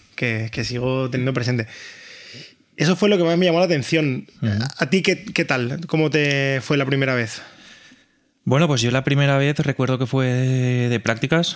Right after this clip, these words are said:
Speaker 2: un despacho de prácticas, y fuimos a, bueno, visitar a, a un cliente que, que estaba preso. Ahí aprendí que en, bueno, en lo que es la asistencia jurídica gratuita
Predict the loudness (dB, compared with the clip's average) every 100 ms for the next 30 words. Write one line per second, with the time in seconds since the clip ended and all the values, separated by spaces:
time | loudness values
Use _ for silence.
0 | -4 0 2 2 2 2 2 0 2 0
1 | 0 -2 0 0 -2 -2 0 0 -2 0
2 | 0 2 0 0 -2 -2 -2 -2 0 0
3 | 2 0 -2 -2 -2 -2 -2 -2 -2 -2
4 | -2 0 0 -2 -2 -2 -2 0 0 2
5 | 0 0 0 0 0 -2 -4 -12 -20 -20
6 | -20 -20 -6 -4 -2 -2 0 0 0 -2
7 | -2 0 0 0 0 0 0 0 -2 -8
8 | -20 _ _ -2 0 2 2 2 2 0
9 | -4 -4 -2 -2 -2 -2 -2 -4 -2 -2
10 | 0 0 -2 -2 0 0 0 -2 0 0
11 | 0 0 -2